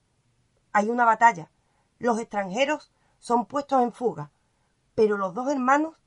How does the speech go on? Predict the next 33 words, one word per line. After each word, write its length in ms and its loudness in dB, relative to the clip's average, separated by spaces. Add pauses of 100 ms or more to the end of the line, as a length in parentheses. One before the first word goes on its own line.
(280)
se 180 -6
encuentran 640 -2
en 80 -4
el 160 -8
campo 340 -2
de 120 -4
lucha 340 -6 (500)
y 120 -12
se 180 -10
matan 400 0 (380)
mutuamente. 760 -4 (1000)
Su 260 -10
tío 320 -2
se 160 -12
convierte 480 -6
en 80 -8
rey. 340 -8 (800)
Decide 680 -2 (360)
que 140 0
los 220 -2
dos 160 2
cadáveres 680 0 (360)
no 240 2
serán 360 -4
tratados 600 0 (160)
de 180 -8
la 80 0
misma 300 -4
manera. 400 -6 (760)
Uno 280 -2
de 100 -8
los 140 -6
hermanos 580 0